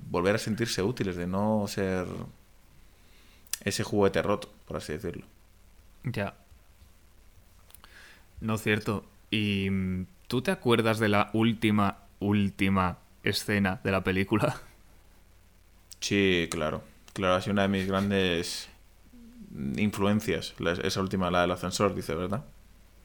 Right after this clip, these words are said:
Speaker 2: Sí. <laughs> Yo es que cuando vi esa escena en el cine,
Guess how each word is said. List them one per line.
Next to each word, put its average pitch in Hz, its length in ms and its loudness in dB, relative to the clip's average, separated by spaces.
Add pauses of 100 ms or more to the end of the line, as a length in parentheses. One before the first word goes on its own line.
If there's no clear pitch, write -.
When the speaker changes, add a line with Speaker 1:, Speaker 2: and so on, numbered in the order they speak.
(220)
Speaker 2:
Sí. - 460 0
<laughs> - 1040 4
Yo 101 180 2
es 117 100 4
que 151 180 2
cuando 98 300 0
vi 98 120 2
esa 151 180 2
escena 120 320 0
en 92 80 2
el 92 100 -2
cine, 135 520 -2